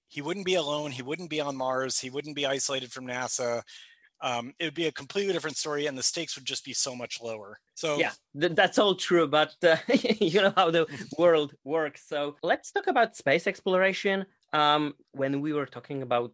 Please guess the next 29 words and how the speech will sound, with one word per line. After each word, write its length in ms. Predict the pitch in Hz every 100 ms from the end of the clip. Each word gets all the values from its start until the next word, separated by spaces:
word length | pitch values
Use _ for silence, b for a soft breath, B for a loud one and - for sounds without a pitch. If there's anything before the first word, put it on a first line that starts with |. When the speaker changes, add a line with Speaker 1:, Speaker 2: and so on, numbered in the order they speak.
| _ _
Speaker 2:
the 280 | 120 113 110 120 117 - - - - - - - - -
season 340 | 131 120 113
two 340 | 127 135 202 -
of 120 | - _
Mars 480 | 123 117 143 143 - b b b -
Speaker 1:
Mm-hmm. 40 | 131 135
Speaker 2:
series, 420 | 147 151 - - b b b b -
um, 600 | 131 131 131 131 131 127 _ _ - -
you 120 | 143
told 280 | - 196 254
me 160 | 240 220
that, 300 | 202 185 - -
uh, 300 | 175 165 156 147 _ _ _ 381 _ - -
yeah, 240 | 170 190
we're 140 | 143 147
gonna 380 | 170 156 135 - _ _
maybe 520 | 131 151 160 127 104 _ _ _ _
live 320 | 110 127 151 -
and 260 | 117 104 101
grow 400 | 104 117 143 110
on 160 | 107
Mars, 480 | 104 110 139 156 - _ b b b
and 460 | 131 123 123 123
people 380 | - 139 151 139
will, 520 | 139 131 131 127 131 - _ _ -
uh, 180 | 117 107 -
choose 560 | - 165 143 - - _ _ -
this, 460 | 113 117 110 -
uh, 220 | 120 113